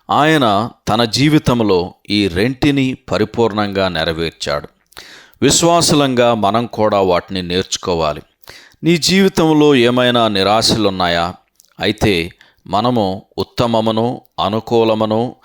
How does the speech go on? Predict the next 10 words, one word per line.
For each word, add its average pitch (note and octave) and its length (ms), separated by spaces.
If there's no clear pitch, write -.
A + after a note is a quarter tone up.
సంపూర్ణమైన C#3 1080
దేవుని A#2+ 440
చిత్తమునకు G#2+ 680
లోబడదాం. E2+ 640
ఆయన C#3+ 260
చిత్తమునకు E3+ 720
వేరుగా C3+ 500
నడుచుకొనుటకు A2 1040
నీవు G2+ 260
శోధింపబడుచున్నావా? G#2+ 1400